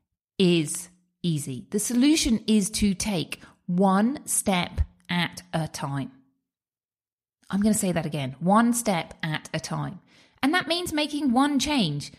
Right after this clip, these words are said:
another change, another change, and keep going. So what does that look like in, in real life? Well, it looks like, "Hey,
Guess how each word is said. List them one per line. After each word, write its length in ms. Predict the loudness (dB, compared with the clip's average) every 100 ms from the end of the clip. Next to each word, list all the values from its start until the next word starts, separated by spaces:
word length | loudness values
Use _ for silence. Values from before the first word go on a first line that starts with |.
| _ 2
another 360 | 4 4 4
change, 480 | 0 -2 -2 -4 -6 2
another 380 | 4 4 2
change, 300 | 0 -4 -4 -2
and 260 | -2 -2
keep 340 | -2 -2 -2 0
going. 460 | 2 2 0 -6 -14 _ _ _ _ _ _ _
So 320 | 0 2 2 -2 -16 _
what 120 | -2
does 100 | 0
that 200 | 0 4
look 240 | 4 4 2
like 440 | 4 2 0 2
in, 440 | 4 6 6 4 0 -8 -16 _ _ _ _ _ _ _ _ _ -4
in 140 | 0 4
real 180 | 2
life? 280 | 0 -4 -2
Well, 120 | 0
it 80 | 0
looks 220 | -2 -2
like, 180 | -2 -2
"Hey, 380 | -4 -4 -4